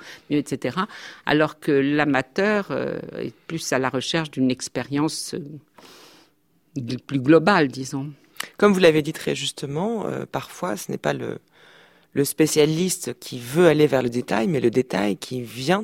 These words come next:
Speaker 2: à lui. Écoutez, parmi ces différents détails que liste Daniel Arras, hein, il distingue le détail pictural, du détail iconique, du détail particolare, dit-il. Un exemple justement de ce détail iconique qui lui a littéralement surgi au visage.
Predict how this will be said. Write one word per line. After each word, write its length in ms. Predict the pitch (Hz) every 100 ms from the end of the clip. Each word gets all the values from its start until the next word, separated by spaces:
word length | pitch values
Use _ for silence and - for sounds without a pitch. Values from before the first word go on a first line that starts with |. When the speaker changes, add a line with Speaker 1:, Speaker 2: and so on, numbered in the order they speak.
| -
Speaker 2:
à 120 | 127
lui. 260 | 120 135 220 - - - - -
Écoutez, 360 | - - - 277
parmi 320 | 175 208 277
ces 180 | - 170
différents 460 | 147 160 170 160
détails 440 | 160 160 180 180 175
que 120 | 180
liste 400 | 185 220 - -
Daniel 280 | 160 151 143
Arras, 400 | 139 135 139 -
hein, 60 | 147
il 80 | 131
distingue 340 | 123 - 143
le 240 | 139 -
détail 420 | 127 - - 143 131
pictural, 640 | - - - 143 147 160
du 80 | 127
détail 360 | - - 131 -
iconique, 640 | - - 147 147 180 - - -
du 80 |
détail 320 | - 120 - -
particolare, 680 | - - - - 131 120
dit-il. 500 | 135 151 135 - 190 - - - - - -
Un 160 | 226 233
exemple 440 | 180 170 190 170
justement 360 | 151 - 165 196
de 80 | 165
ce 100 | 147
détail 360 | 147 170 175
iconique 400 | 160 160 190 285
qui 160 | - 202
lui 160 | 175
a 100 | 240 427 - -
littéralement 680 | 180 - 165 143 151 190 - _
surgi 680 | - - 180 156 147 175 208 _ _ _ -
au 100 | 156
visage. 600 | 131 131 120 117 113